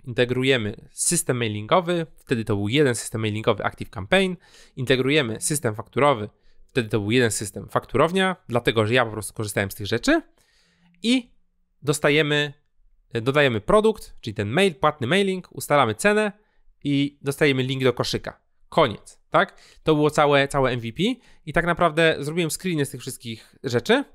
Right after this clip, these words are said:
tak? No i oczywiście koszyk, który, w którym można kupić produkt i ta osoba gdzieś tam się dodaje do naszej listy mailowej, e, płatnego newslettera. E, zrobiłem screeny i po prostu wrzuciłem je na Google Drive,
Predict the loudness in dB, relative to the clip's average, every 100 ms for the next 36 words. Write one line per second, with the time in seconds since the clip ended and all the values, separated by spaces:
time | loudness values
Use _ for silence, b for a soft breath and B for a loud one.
0 | -10 -8 -4 -2 0 -2 -4 -10 -4 -2
1 | 0 -2 -4 -8 0 2 2 b b b
2 | _ -8 -8 -4 -2 0 0 -4 -6 -10
3 | -4 0 2 0 -6 -6 -4 -4 -6 _
4 | -2 -2 -2 -8 -8 -10 -10 -4 0 0
5 | 0 -6 -8 -10 -8 -4 -2 0 -2 -4
6 | b b b -6 -4 -2 -4 -4 -6 -6
7 | -2 2 4 2 _ _ _ _ _ _
8 | -18 -16 0 4 6 4 2 b b b
9 | -20 -4 2 4 4 2 0 2 2 0
10 | -4 -18 -10 -2 -2 -2 -8 2 4 4
11 | 2 4 4 4 4 4 4 0 -6